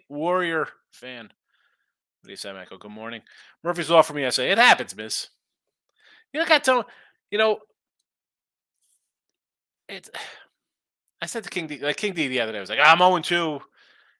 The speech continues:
You know, we're gonna lose games. Whether you bet two games, whether you bet five games, you're gonna have a bad day.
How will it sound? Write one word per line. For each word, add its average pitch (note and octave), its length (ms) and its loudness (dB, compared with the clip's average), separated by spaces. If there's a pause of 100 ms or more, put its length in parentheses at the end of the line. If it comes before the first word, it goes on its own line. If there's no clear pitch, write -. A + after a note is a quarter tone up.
(100)
You F3+ 80 -12
know, E3+ 140 -10
we're F#3 160 -6
gonna C4 200 0
lose G3 280 -2
games. B2+ 500 -4 (320)
Whether D#3 220 -2
you D#3+ 100 4
bet D3+ 200 0
two B3+ 160 -4
games, A3+ 400 -2
whether F3+ 100 -6
you E3+ 80 -6
bet D#3+ 140 0
five F#3+ 280 2
games, F#3 220 -6
you're D#3+ 60 -16
gonna F#3 120 -4
have F#3 120 -6
a C#3+ 40 -10
bad C3 260 0
day. B2 280 -8